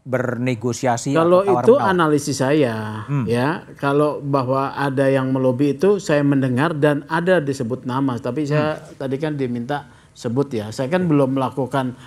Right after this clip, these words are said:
Speaker 2: pendalaman. Kalau
Speaker 1: Oke.
Speaker 2: saya sudah cukup pendalaman, saya buka,
Speaker 1: Hmm.
Speaker 2: ya.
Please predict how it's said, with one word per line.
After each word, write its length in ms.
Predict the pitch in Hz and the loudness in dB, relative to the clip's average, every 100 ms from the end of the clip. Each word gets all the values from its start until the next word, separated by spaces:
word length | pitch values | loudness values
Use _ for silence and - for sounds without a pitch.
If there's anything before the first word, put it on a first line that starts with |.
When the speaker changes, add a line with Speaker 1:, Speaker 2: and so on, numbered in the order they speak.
| - - | -12 -6
Speaker 2:
pendalaman. 760 | 131 127 131 156 147 117 104 - | -2 0 2 0 0 -4 -8 -10
Kalau 220 | 139 135 | -4 -4
Speaker 1:
Oke. 80 | 107 | -2
Speaker 2:
saya 100 | 151 | -2
sudah 240 | 139 143 | 0 0
cukup 320 | 139 147 151 | 0 -2 -2
pendalaman, 460 | 139 135 131 135 185 | -2 -2 -2 -2 -4
saya 160 | 160 107 | -6 -8
buka, 400 | 117 - 117 - - | -8 -8 -10 -12 -10
Speaker 1:
Hmm. 160 | 147 | -4
Speaker 2:
ya. 100 | 135 | -4